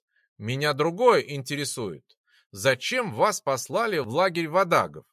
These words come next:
Что вы должны были узнать?» «Мы должны были выяснить,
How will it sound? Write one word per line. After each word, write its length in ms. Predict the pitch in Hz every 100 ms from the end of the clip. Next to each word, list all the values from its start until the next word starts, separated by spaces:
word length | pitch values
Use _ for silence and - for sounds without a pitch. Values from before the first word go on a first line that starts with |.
| _
Что 320 | - - 240 175
вы 200 | 160 233
должны 400 | 175 143 165 220
были 320 | 180 180 180
узнать?» 600 | 175 151 139 92 71 _ _ _ _ _
«Мы 200 | 107 196
должны 400 | 170 165 160 180
были 220 | 143 135
выяснить, 760 | 127 254 226 - 113 98 -